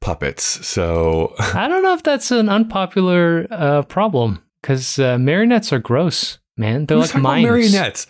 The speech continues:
Speaker 1: There's, like, one time a marionette shows up and it's like, "Well, this movie is garbage."
Speaker 2: Uh, uh, no. Uh, the movie centers around marionettes.
Speaker 1: Mm.
Speaker 2: Yes. You actually watch a marionette for the entirety of the
Speaker 1: Marionettes
Speaker 2: film.
Speaker 1: need strings, so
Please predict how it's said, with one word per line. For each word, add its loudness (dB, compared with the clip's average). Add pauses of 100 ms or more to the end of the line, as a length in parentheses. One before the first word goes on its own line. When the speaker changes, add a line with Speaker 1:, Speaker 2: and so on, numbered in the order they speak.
(180)
Speaker 1:
There's, 0
like, -2
one 0
time -2
a 0
marionette 0
shows -2
up -2
and -2
it's -4
like, -2
"Well, 0
this -4
movie 0
is -2
garbage." -2
Speaker 2:
Uh, -2
uh, 0
no. 0 (260)
Uh, 0
the 2
movie 2
centers 0
around 2
marionettes. -2
Speaker 1:
Mm. -6 (880)
Speaker 2:
Yes. -6 (220)
You 2
actually 0
watch -2
a -4
marionette 0 (340)
for -2
the 0
entirety 0
of 4
the 2
Speaker 1:
Marionettes -2
Speaker 2:
film. -4
Speaker 1:
need -4
strings, -6 (480)
so -6